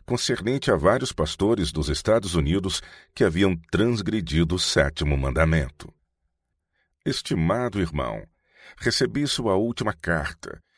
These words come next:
e não posso responder de modo diferente do que já o fiz às questões relativas a T e ao irmão V.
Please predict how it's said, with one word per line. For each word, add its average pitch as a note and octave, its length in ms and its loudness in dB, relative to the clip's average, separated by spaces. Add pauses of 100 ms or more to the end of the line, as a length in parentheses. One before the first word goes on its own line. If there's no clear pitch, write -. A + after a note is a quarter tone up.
(140)
e B2 100 2
não A2+ 180 0
posso G#2 460 0
responder D#2+ 640 2
de D2+ 100 0
modo E2 320 -2
diferente D#2+ 720 0
do D2+ 160 0
que D2+ 160 -2
já D2+ 160 2
o C#2 100 0
fiz E2+ 440 -2
às A#1 180 -2
questões D#2+ 420 -2
relativas D2+ 600 2
a C#2 100 4
T G#2 520 0
e D2 120 -2
ao C2+ 140 0
irmão E2 320 0
V. D2+ 340 0